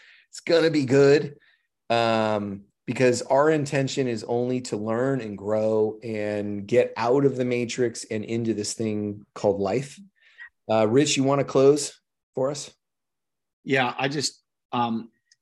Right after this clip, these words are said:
Speaker 2: I started off the day not really necessarily wanting to do this podcast, Jonathan. And,
Speaker 1: Oh.
Speaker 2: um, it's because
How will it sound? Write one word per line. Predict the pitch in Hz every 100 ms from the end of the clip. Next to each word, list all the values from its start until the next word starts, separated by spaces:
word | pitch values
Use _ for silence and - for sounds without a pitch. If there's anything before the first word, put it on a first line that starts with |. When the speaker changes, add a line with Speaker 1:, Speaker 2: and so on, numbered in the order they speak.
| _
Speaker 2:
I | 120
started | - 156 147 139
off | 131 139 -
the | 120
day | 110 127 127 135 - -
not | 127 123
really | 127 127
necessarily | 127 - 127 117
wanting | 104 110 113 104
to |
do | 107
this | 113 110
podcast, | - 120 113 123 120 -
Jonathan. | 123 123 139 127 127 -
And, | 110 110 107 107 - _ -
Speaker 1:
Oh. | 202 - _ -
Speaker 2:
um, | 113 113
it's | -
because | 139 - 131 123 -